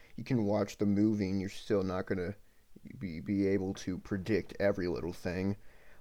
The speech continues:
but it also makes it not real for people who enjoy the book over the movie, like me. And another difference is, um, it would be, like, the characters and stuff.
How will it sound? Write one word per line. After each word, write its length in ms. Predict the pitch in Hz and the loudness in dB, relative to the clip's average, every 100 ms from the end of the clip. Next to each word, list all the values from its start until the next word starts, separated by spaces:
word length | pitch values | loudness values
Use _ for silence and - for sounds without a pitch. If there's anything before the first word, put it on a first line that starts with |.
| - | 0
but 160 | 120 | 2
it 100 | 113 | 4
also 640 | 110 127 127 - 107 107 107 | 2 -2 -2 -4 0 0 0
makes 280 | 110 101 - | -2 -2 -2
it 60 | 98 | 0
not 340 | 101 101 90 | 0 0 0
real 300 | 104 104 101 | 2 4 2
for 160 | - 98 | -2 -6
people 360 | 101 95 95 | -6 -4 -2
who 260 | 101 95 92 | 0 0 0
enjoy 340 | 92 98 92 | 0 2 2
the 80 | 90 | 0
book 300 | 90 87 - | -2 -2 -2
over 320 | 98 95 92 | 0 0 -2
the 80 | 82 | -4
movie, 400 | 82 - - - - _ - - | -6 -8 -8 -10 -12 _ -20 -2
like 220 | 143 135 | 0 2
me. 220 | 92 85 104 - - - - - - - - - - - _ - - | -2 -6 -10 -16 -20 -20 -20 -20 -20 -20 -20 -20 -20 -20 _ -16 -2
And 160 | 98 95 | 0 2
another 320 | 113 147 123 | 2 2 2
difference 760 | 95 90 - 95 104 - - - - | 2 0 0 0 0 -2 -10 -16 -4
is, 400 | 104 90 90 - - | -2 -2 -4 -12 -10
um, 400 | 92 87 90 98 - - - - - - - - - - - - - - | -8 -6 -6 -8 -12 -20 -20 -20 -20 -20 -20 -20 -20 -20 -20 -20 -20 -16
it 80 | 98 | -6
would 240 | 101 104 | -2 0
be, 220 | 98 107 | 2 0
like, 320 | 101 101 71 87 | 0 -2 -2 -6
the 80 | |
characters 760 | - - 104 110 104 101 92 98 | -8 -2 2 2 2 -4 -4 -6
and 160 | 95 92 | -6 -8
stuff. 580 | - - 98 95 - | -12 -10 -10 -12 -18